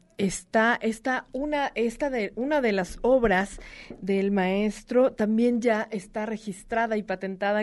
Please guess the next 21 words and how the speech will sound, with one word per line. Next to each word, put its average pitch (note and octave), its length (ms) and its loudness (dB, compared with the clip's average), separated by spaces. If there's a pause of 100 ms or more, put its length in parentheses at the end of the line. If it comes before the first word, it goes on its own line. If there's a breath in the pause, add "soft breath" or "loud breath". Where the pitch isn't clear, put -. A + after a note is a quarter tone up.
lo F#3 160 -2
cual G#3 300 -2
nos G3+ 160 -2
da G#3 80 2
muchísimo G#3 500 -4
gusto G3+ 460 -4 (400 loud breath)
porque, C4+ 600 8
eh, A3 300 6
bueno, A3 320 0
tiene G#3 300 -2
que G#3+ 100 0
ver G3+ 140 2
con G#3 180 -2
el F#3+ 80 0
resguardo G3+ 640 4
de F#3 120 2
las F3+ 260 0
obras G#3 440 2 (360 loud breath)
y A3 180 4
eso... A3 400 4
Eh, G3 380 4